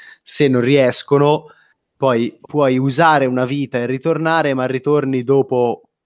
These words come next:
cinquanta secondi, che è un tempo imbarazzantemente lungo, e abbiamo fatto tutta la prima partita, vabbè, alla seconda partita siamo arrivati a metà,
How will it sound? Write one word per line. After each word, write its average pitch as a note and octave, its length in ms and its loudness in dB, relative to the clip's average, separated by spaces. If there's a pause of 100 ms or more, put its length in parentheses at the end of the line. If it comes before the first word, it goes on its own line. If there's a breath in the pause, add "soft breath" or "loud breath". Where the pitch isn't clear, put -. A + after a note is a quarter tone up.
(120)
cinquanta F#3 1080 2
secondi, D3 960 0
che B2 120 -8
è C3 100 0
un C3+ 380 -4
tempo D3 640 0 (560 soft breath)
imbarazzantemente D#3+ 1400 0
lungo, D3 680 -2 (580 soft breath)
e C3+ 240 -8
abbiamo A#2 220 -10
fatto D#3 240 -8
tutta D3+ 200 -8
la C3+ 60 -6
prima C3 220 -8
partita, C3+ 540 -8
vabbè, A2+ 300 -8
alla A2 140 -10
seconda C#3+ 320 -8
partita D3 540 -6
siamo B2+ 180 -8
arrivati C3+ 240 -2
a C#3+ 40 -2
metà, D#3+ 520 -2